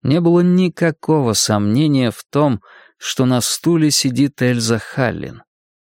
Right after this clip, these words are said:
Но не это заставило Лилию на секунду отвести глаза.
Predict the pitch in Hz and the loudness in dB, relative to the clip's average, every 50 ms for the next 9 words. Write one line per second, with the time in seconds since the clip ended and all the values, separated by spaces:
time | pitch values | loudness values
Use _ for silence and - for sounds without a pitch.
0 | _ _ _ _ _ - 95 92 101 110 117 110 107 107 123 139 - - 147 143 | _ _ _ _ _ -2 0 0 2 2 2 2 2 2 2 0 0 -2 -2 0
1 | 147 139 131 - - - 131 123 120 117 113 110 107 104 117 123 120 120 117 117 | 0 0 0 -2 -2 0 0 0 2 2 2 0 0 0 0 0 0 0 0 0
2 | 117 110 - - 107 92 - - 120 120 113 117 110 - - 107 101 - - - | 0 0 0 -2 -4 -4 -4 -2 -2 0 0 0 -2 -2 -4 -4 -4 -4 -2 -2
3 | 113 107 101 110 110 110 107 98 90 101 92 - - | -4 -2 0 0 0 0 0 -2 -4 -6 -6 -8 -10